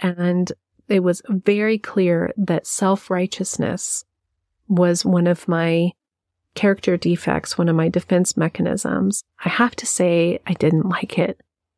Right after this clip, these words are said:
And I was, I was hurt by that, that I, who I thought was somebody who cared and loved people so much, could be self-righteous. But I was. I was self-righteous.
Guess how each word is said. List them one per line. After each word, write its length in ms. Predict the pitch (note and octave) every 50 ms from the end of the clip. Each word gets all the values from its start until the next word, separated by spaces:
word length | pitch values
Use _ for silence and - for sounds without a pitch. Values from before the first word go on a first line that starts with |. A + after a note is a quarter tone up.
| _ _ _ _ -
And 220 | F#3 F3 E3+ F3+ - -
I 160 | F3 F3 F3
was, 460 | E3+ F3 E3+ E3 E3+ F3+ - - - _ _ _ _ _ -
I 60 | - E3+
was 160 | F3+ F3 -
hurt 440 | - - - - - A3 G#3+ - - _ -
by 160 | - D#3+ -
that, 240 | - - - - - _ _ _ _ _ _ _ _ _ _ -
that 180 | G3 F3+ - _
I, 500 | - G3+ G#3 G#3 G#3 G#3+ A3 A3 A3 - - _ _ _ _
who 240 | - - A3 G3+ G3
I 200 | - F#3+ F#3+ G3+
thought 500 | G3+ - - F#3+ F3 E3+ E3+ F3 - A#3+ A#3+ _ _ _ _ _ _ _ _ -
was 380 | G3+ F#3 F#3 F3+ F3+ F3+ F3+ -
somebody 320 | - - F3+ F3+ F3+ F3+ F3
who 160 | - F#3+ F#3+
cared 360 | - - - F#3 F#3 F#3 F3+
and 140 | F3 F3 F3
loved 300 | F3 F3 F3+ - - -
people 340 | - G3 F3+ - - F#3 F3+
so 300 | - - - E3+ F3 F#3
much, 500 | F#3 E3+ F3 F#3 G#3+ - - - - - _ _ _ _ _ _ _ _ _ _ _ -
could 120 | - E3+
be 140 | E3 F3 F3
self-righteous. 960 | - - - E3+ F3 - - D#3 D#3 D#3 - - - F#3+ F#3+ - - - - _ _ _ _ _ _ _ _ _ _ _ _ _ _ _ _ -
But 140 | F#3 F3 F3
I 120 | E3+ E3+
was. 540 | E3+ F#3+ A3 G#3 - F#3 F#3 - - - - _ _ _ _ _ _ _ _ -
I 80 | E3+
was 280 | D#3+ E3+ F3+ F#3 F#3 -
self-righteous. 920 | - - - - - - - - - - - - G3 - - - - -